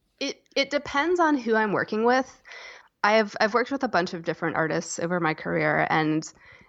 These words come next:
everybody works a little bit differently and brings something different to the table. And they, all the artists that you work with have their own interests and their own strengths. So I always try and play to their strengths and, um,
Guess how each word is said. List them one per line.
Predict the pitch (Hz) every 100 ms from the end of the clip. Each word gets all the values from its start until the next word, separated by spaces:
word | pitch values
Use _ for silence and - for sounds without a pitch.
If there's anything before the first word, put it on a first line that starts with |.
| _
everybody | 196 208 208 196
works | 185 170 160 -
a |
little | 156 156
bit | 160 170 -
differently | 151 - 151 185 190 185
and | - 156 156
brings | 160 160 165
something | 170 165 175 160 160
different | 156 160 165 -
to | 175
the | -
table. | - 147 151 147
And | 156
they, | 160 160 - -
all | 180
the | 180 185
artists | 160 160 160
that | - 151 151 -
you | 156
work | 214 220
with | 196
have | - 233
their | 170 160
own | 160 160
interests | 214 208 190 -
and | 156
their | 156
own | 151 160
strengths. | - 175 160 - - - - - - - -
So | - 220 202 196
I | - 185
always | 214 247 247
try | 220 180
and | 160 151
play | - 214
to | 196 196
their | 175
strengths | 175 - 156 175 - - -
and, | 170 160 160 160
um, | - 160 156 160 151 165